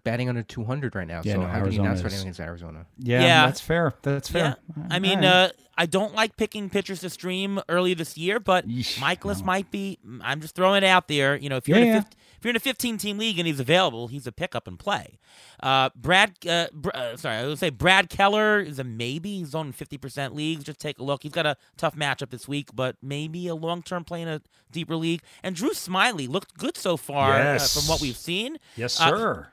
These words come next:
Speaker 3: he's got a tough schedule next two weeks, Atlanta and then the White Sox. But
Speaker 2: if he can get through it, you don't have to play him. Just, just
Speaker 3: Right.
Speaker 2: own him. You
Speaker 3: I
Speaker 2: don't
Speaker 3: was
Speaker 2: have to
Speaker 3: just
Speaker 2: play
Speaker 3: gonna
Speaker 2: him.
Speaker 3: say,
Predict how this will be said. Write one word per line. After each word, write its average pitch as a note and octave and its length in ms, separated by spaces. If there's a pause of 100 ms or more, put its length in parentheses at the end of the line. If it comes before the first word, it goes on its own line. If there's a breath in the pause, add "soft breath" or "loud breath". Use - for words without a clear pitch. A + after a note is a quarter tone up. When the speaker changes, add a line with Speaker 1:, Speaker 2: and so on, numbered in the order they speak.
(140)
Speaker 3:
he's B2+ 160
got D#3+ 160
a C#3+ 60
tough C4+ 340
schedule G3+ 500
next F3 280
two F#3 100
weeks, C#3 240
Atlanta D#3+ 400
and D#3 120
then D3+ 120
the C3+ 80
White C#3+ 280
Sox. - 440 (380 soft breath)
But E3+ 480 (180)
Speaker 2:
if - 100
he A2 60
can A#2+ 140
get C#3 160
through G3+ 280
it, B2+ 100
you C3+ 80
don't F#3+ 100
have A#3 100
to D#3 80
play A3+ 300
him. A2 180
Just, - 300 (200)
just A2+ 180
Speaker 3:
Right. G#2+ 120
Speaker 2:
own B3+ 140
him. F2+ 280
You - 60
Speaker 3:
I G#2+ 60
Speaker 2:
don't E3+ 100
Speaker 3:
was - 0
Speaker 2:
have A3 60
to C#3+ 60
Speaker 3:
just C#3+ 140
Speaker 2:
play G#3 60
Speaker 3:
gonna C4+ 120
Speaker 2:
him. - 40
Speaker 3:
say, B2+ 360